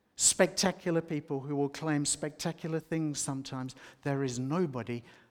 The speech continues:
but nobody like Jesus.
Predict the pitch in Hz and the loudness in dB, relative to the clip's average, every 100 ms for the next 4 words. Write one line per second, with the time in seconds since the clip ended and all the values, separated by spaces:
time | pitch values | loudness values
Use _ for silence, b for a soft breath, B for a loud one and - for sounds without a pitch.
0 | - 143 131 117 120 156 156 113 104 117 | -10 -8 -8 -8 -2 0 0 -4 -6 -6
1 | 113 b b b _ 113 120 - - 123 | -8 b b b _ -8 -6 -6 -8 -6
2 | 113 117 117 - - - | -8 -10 -12 -12 -12 -14